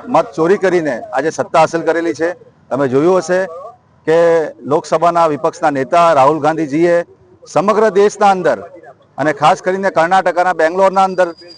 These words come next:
જે વોટ ચોરી થઈ હતી એને ખુલ્લો પાડેલો છે.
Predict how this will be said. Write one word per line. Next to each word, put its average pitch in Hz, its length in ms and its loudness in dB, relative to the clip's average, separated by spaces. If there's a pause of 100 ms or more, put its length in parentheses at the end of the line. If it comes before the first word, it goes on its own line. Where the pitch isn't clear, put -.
(140)
જે 165 120 2
વોટ 208 280 2
ચોરી 202 220 0
થઈ 175 200 0
હતી 185 400 -2
એને 160 360 -2 (420)
ખુલ્લો 175 200 4
પાડેલો 127 360 0
છે. 107 180 -18